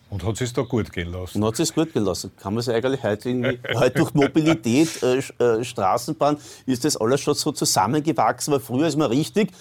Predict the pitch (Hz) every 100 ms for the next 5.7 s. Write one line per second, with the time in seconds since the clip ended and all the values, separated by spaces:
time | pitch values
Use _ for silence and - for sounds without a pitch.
0 | - - - 135 147 156 151 160 139 -
1 | 147 - 120 135 151 151 - 160 175 -
2 | 120 123 170 - 147 131 120 98 95 139
3 | 247 - _ - _ _ _ 131 95 107
4 | 113 - - - - 110 131 180 - 185
5 | 165 151 120 113 131 - 175